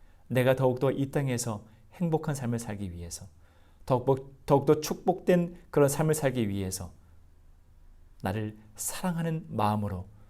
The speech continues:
훈계하시고 사랑하는 마음으로 매를 드신다는 것입니다. 그렇게 해서라도 우리가 하나님께서 원하시는 그 길을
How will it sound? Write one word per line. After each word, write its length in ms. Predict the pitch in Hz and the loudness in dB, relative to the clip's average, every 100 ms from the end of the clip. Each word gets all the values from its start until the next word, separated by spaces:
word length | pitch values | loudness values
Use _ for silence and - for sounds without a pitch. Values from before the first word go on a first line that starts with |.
| - - | -20 -20
훈계하시고 920 | - - 139 120 117 107 - 120 160 - - - - - - | -12 -4 -2 0 0 -2 -6 -10 -10 -16 -20 -20 -20 -20 -16
사랑하는 580 | - - 156 147 135 135 | -10 -2 0 0 -2 -2
마음으로 520 | 101 95 98 90 87 - - - - | -2 -2 -4 -8 -12 -18 -20 -20 -20
매를 560 | - 110 104 104 131 - - | -10 -4 -4 -4 -6 -8 -10
드신다는 460 | - 117 120 107 113 | -6 -4 -4 -6 -6
것입니다. 400 | 104 85 80 - - - - - - | -8 -12 -16 -20 -20 -20 -20 -20 -4
그렇게 340 | 170 160 170 | 0 2 2
해서라도 560 | 170 160 127 107 98 - - - | 0 2 0 0 -4 -10 -20 -6
우리가 420 | 110 110 110 110 - - - - | -4 -2 -4 -6 -10 -20 -20 -8
하나님께서 480 | - 156 143 143 139 | 0 0 2 0 0
원하시는 460 | 107 139 139 156 | 0 0 0 -2
그 120 | 151 151 | -2 -4
길을 400 | - 101 98 | -4 -6 -8